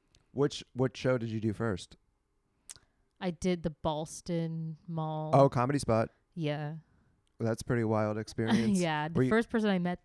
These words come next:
Speaker 2: was Marty.
Speaker 1: Okay.
Speaker 2: That was so funny.
Speaker 1: I think I was done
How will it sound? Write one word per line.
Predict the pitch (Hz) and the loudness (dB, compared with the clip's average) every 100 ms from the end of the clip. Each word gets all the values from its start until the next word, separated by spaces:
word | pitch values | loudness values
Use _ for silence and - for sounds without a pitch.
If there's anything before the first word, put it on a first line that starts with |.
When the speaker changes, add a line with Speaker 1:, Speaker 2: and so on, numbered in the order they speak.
| _ | _
Speaker 2:
was | 165 151 | -8 -6
Marty. | 156 147 147 143 - - _ _ - | -6 -6 -8 -14 -20 -20 _ _ -2
Speaker 1:
Okay. | 127 131 117 120 | 0 4 2 2
Speaker 2:
That | - | -6
was | 156 | -6
so | 156 | -6
funny. | 156 156 156 151 - _ - | -6 -6 -8 -12 -14 _ 0
Speaker 1:
I | - | 0
think | 175 175 - | 0 -4 -2
I | 120 123 | 0 2
was | 113 101 | 0 -4
done | 117 110 110 110 113 | -4 -2 -2 -4 -8